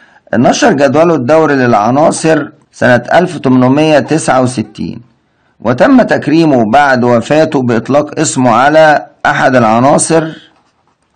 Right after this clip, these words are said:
الكيميائية المكتشفة اللي سمي مندليف يوم، اللي هو الرمز بتاعه ام دي. يعني هم سموا العنصر مندليف اهو كده مندليف،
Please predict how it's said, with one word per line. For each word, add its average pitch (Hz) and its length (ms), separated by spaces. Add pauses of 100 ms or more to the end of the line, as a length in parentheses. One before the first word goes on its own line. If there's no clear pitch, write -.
(140)
الكيميائية 120 880
المكتشفة 123 800 (1040)
اللي 117 180
سمي 175 420 (240)
مندليف 151 1300 (1700)
يوم، 127 540 (640)
اللي 127 160
هو 147 120
الرمز 135 300
بتاعه 127 520
ام 123 220
دي. 95 500
يعني 101 280
هم 139 200
سموا 131 360
العنصر 120 460 (180)
مندليف 113 640
اهو 131 200
كده 110 260
مندليف، 101 840